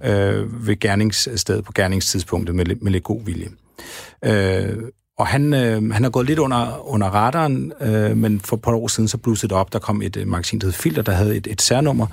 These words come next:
hvor han simpelthen blev udpeget som, som gerningsmanden. Og hvis man skulle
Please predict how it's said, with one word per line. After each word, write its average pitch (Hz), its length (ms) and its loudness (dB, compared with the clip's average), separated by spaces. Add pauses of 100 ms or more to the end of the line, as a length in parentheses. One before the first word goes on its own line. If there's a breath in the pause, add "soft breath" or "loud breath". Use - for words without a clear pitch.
(240 loud breath)
hvor 113 80 2
han 107 140 4
simpelthen 117 260 4
blev 117 160 -4
udpeget 117 400 0
som, 92 200 -2 (100)
som 101 200 -2
gerningsmanden. 92 640 0 (400 loud breath)
Og 101 340 2
hvis 104 200 -4
man 107 140 2
skulle 98 320 -2